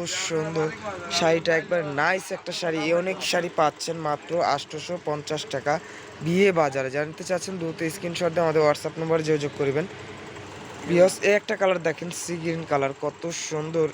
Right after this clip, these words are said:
এই শাড়িটার প্রাইসও থাকবে only আটশোশো টাকা। ভিউয়ার্স,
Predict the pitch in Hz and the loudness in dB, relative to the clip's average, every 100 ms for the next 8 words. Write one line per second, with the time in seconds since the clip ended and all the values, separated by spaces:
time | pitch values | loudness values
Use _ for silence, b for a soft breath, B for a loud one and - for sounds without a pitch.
0 | - 147 - 170 170 170 156 143 143 156 | 0 0 2 0 0 2 6 6 4 -2
1 | 156 147 156 156 139 147 147 131 - 139 | -2 -2 0 2 2 4 2 2 -4 -10
2 | 135 123 117 120 - - - - - 185 | -6 -6 -6 -10 -12 -18 -18 -16 -10 -4
3 | 175 175 180 | 2 4 4